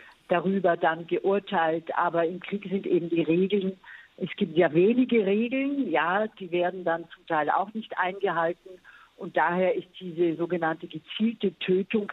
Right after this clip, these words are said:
eigentlich etwas, glaube ich, wo wir uns leider mehr und mehr daran gewöhnen müssen. Das ist nicht das erste Mal, dass das geschehen ist.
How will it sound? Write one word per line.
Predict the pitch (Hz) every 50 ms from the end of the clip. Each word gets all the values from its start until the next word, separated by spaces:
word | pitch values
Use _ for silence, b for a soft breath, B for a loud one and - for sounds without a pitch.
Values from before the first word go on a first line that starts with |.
| -
eigentlich | _ - 196 208 226 220 269 247 220 - 220 190 - - -
etwas, | 196 196 190 - - 226 214 214 208 - _
glaube | - 170 160 170 170 175
ich, | 185 - 180 175 180 - - _ B B B B B B _ _
wo | 190 190 185 170
wir | 190 185 -
uns | - 185 170 160 165 165 165 165 - - - - _
leider | - 156 160 160 175 202 196 214 220 208
mehr | 185 180 180 185 190
und | 160 196 190
mehr | 175 180 170 170
daran | 175 170 147 165 170 165
gewöhnen | 170 165 139 147 180 170 170 190 202 190
müssen. | 196 208 208 - - 254 254 254
Das | 226 196 185
ist | 175 - -
nicht | 180 151 -
das | 175 160 - - -
erste | 180 220 - - - 220
Mal, | 196 180 170
dass | 160 165 156
das | - 156 143 -
geschehen | - 170 - - 175 156 156 151 165
ist. | 117 113 110 117